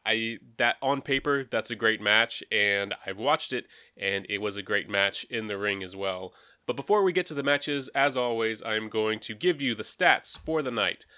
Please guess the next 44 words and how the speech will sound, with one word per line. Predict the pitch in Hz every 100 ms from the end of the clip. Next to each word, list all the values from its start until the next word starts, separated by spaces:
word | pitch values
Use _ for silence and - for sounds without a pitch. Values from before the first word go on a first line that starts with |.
| -
Tonight's | - 135 170 -
show | - 180 165 165
is | 156 -
covering | 139 120 113 101 98 104
one | 156 180 180
event | 147 127 107 -
in | 113 107
New | 113 127
Japan | 120 123 117
Pro | 110 120
Wrestling, | 107 95 - 92 92 -
which | - 101 -
took | 170 -
place | 156 131 123 -
on | 104 95 104
March | 143 175 -
eleventh, | 135 131 113 120 - _
two | - 190
thousand | 156 123 113 113 110
eighteen, | 170 180 - 135 110 98 101
at | 98 -
four | - 165 175
P | 170 - 170 151
M | 156 143
Japanese | 135 135 127 131 131
Standard | - 120 120 113
Time. | - 101 90 95 -
Night | 120 143 127
three | - 160 156 -
of | 131 135
the | 117
New | 113 127
Japan | - - 123 117
Cup | - 135 -
took | - 127
place | - 135 127 -
at | 117
the | 104 98
Beecom | 160 170 - 165 156 160
General | 131 135 143
Gymnasium | 135 123 117 131 123 123 127 127
in | 113 101 98 101
Amagasaki, | 104 123 156 - 156 - 156 156 -
Japan, | 127 117 104 98